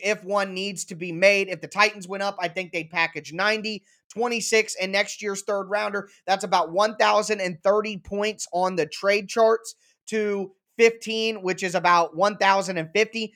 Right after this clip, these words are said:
So you're right there in perfect value. The Titans move up to fifteen. They get Trevor Penning. Now, the problem is the Titans wouldn't have a pick from fifteen all the way to one thirty-one.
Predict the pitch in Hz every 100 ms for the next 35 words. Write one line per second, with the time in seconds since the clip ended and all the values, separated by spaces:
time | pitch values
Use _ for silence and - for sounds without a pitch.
0 | _ - 165 151 175 214 - 220 208 196
1 | 214 208 170 202 202 208 180 170 202 208
2 | 185 208 190 196 190 - 202 196 196 190
3 | 170 185 - 190 180 170 160 170 135 -
4 | _ _ _ _ _ _ _ _ 165 165
5 | 165 254 320 269 165 139 135 - _ _
6 | _ _ _ 156 214 262 254 196 226 202
7 | 220 185 156 240 254 - 175 160 214 208
8 | 226 247 208 147 - _ _ 220 247 240
9 | 233 214 190 202 202 202 190 180 156 139